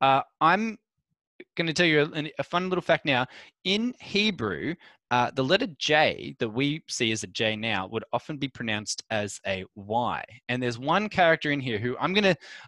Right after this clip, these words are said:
I'm gonna say most people's names starting with J is a J, like we normally would, but there's one in here, and I cannot resist saying the Y version of his name. And I think you're gonna pick it because he might be a character from Star Wars. So also keep an ear out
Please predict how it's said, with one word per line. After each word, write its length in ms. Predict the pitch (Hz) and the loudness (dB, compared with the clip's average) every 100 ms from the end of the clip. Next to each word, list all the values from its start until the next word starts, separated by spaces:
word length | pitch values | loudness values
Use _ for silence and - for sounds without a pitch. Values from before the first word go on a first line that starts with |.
| _ - | _ 0
I'm 100 | 156 | 2
gonna 140 | 196 196 | 2 2
say 160 | 185 | 2
most 320 | 147 143 160 - | 2 4 2 2
people's 340 | 175 156 - | 0 0 -4
names 380 | 165 147 143 - | 0 2 2 0
starting 260 | 151 139 | 2 2
with 140 | 127 113 | -2 -4
J 260 | 131 127 | 2 2
is 200 | 127 131 | 2 -2
a 40 | 107 | -4
J, 320 | 104 120 143 - | -4 2 2 2
like 140 | 117 - | -4 -4
we 80 | 117 | -4
normally 300 | 117 123 131 | -4 -2 -2
would, 220 | 143 196 - - - | -2 -4 -8 -20 -14
but 100 | 120 | -4
there's 200 | 123 113 | -2 0
one 220 | 135 135 | 0 0
in 200 | 127 120 | -4 -6
here, 200 | 120 107 | -4 -4
and 140 | 101 | -2
I 60 | 110 | -4
cannot 340 | - 120 113 - | -4 -6 -6 -6
resist 600 | 110 104 113 110 - - - | -8 -4 -4 -2 -4 -8 -8
saying 680 | - 120 107 104 101 98 95 _ - | -2 -2 -2 -4 -8 -12 -18 _ -14
the 100 | 101 | -12
Y 580 | 87 101 98 98 95 104 _ 101 104 | -4 0 2 2 0 -4 _ _ -10
version 480 | 98 95 - 90 - | -8 -6 -8 -10 -14
of 80 | 92 - | -16 -12
his 200 | 98 92 | -12 -10
name. 360 | 92 85 82 80 | -8 -8 -8 -10
And 100 | 98 | -8
I 60 | 104 | -8
think 200 | 123 113 | -8 -12
you're 80 | 113 | -8
gonna 180 | 117 101 | -6 -6
pick 240 | - 104 | -6 -8
it 80 | 90 - | -8 -12
because 420 | - 101 90 - - - _ | -14 -12 -8 -10 -12 -20 _
he 100 | 110 | -12
might 240 | 107 101 - | -6 -6 -4
be 80 | 98 | -8
a 40 | |
character 380 | - 90 82 92 | -4 -6 -6 -12
from 140 | 87 | -16
Star 240 | - 78 69 | -10 -8 -8
Wars. 280 | 53 - - | -12 -10 -6
So 360 | - 139 127 127 | 0 2 2 0
also 280 | 160 151 160 | 0 0 0
keep 200 | 131 135 | -2 -4
an 100 | 117 | -6
ear 160 | 107 104 | -6 -4
out 120 | 92 | -6